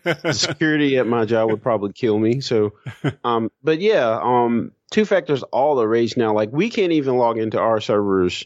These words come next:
Speaker 2: Like, if I wanna log into a server to check, like, I S or whatever, like, I have to have my dongle to even log on to the server, the way they have it set up.
Speaker 1: Now, is that
Speaker 2: Which
Speaker 1: a
Speaker 2: is
Speaker 1: Windows level thing, or, or is there some software on
Speaker 2: It's
Speaker 1: top?
Speaker 2: an act-, it's an Active Directory thing.
Speaker 1: Uh,
Speaker 2: Actually,
Speaker 1: I didn't
Speaker 2: R S A has
Speaker 1: wow,
Speaker 2: a,
Speaker 1: okay.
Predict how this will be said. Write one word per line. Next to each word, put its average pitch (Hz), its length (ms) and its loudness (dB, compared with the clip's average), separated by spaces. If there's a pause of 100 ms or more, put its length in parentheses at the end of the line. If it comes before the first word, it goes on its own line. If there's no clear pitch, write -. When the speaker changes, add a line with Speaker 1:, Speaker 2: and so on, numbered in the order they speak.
(140)
Speaker 2:
Like, 101 200 -2
if 98 180 -2
I 117 60 2
wanna 117 240 2
log 107 180 2
into 104 220 0
a 98 40 0
server 101 380 2
to 90 140 -2
check, 95 240 0 (180)
like, 90 260 -2
I 92 340 2
S 90 160 -2
or 78 100 -2
whatever, 80 320 2
like, 76 400 -2
I 95 160 2
have 98 320 -2
to 101 180 0
have 92 400 0
my 92 220 0
dongle 85 480 0
to 104 100 0
even 90 220 2
log 82 200 0
on 85 140 2
to 85 140 -2
the 73 80 -2
server, 69 420 -2 (360)
the 110 80 -2
way 107 120 2
they 98 100 0
have 92 180 -2
it 82 80 -4
set 95 180 2
up. 85 340 0
Speaker 1:
Now, 156 160 0
is 160 60 0
that 208 100 0
Speaker 2:
Which 160 140 0
Speaker 1:
a 165 60 -4
Speaker 2:
is 196 40 0
Speaker 1:
Windows 226 240 -2
level 233 240 -2
thing, 233 240 -4
or, 190 120 0
or 156 280 0
is 156 80 -2
there 160 100 2
some 156 220 -2
software 143 380 -2
on 135 60 -4
Speaker 2:
It's 185 100 -2
Speaker 1:
top? 202 60 0
Speaker 2:
an 190 60 2
act-, 185 180 -2 (360)
it's 190 160 -2
an 202 80 0
Active 170 320 -2
Directory 139 460 2
thing. 156 360 0
Speaker 1:
Uh, 170 160 -4
Speaker 2:
Actually, 185 420 -2
Speaker 1:
I 147 100 0
didn't 139 60 0
Speaker 2:
R 175 120 2
S 175 220 -2
A 151 240 0
has 143 240 0
Speaker 1:
wow, 135 80 0
Speaker 2:
a, 117 220 0
Speaker 1:
okay. 113 260 -8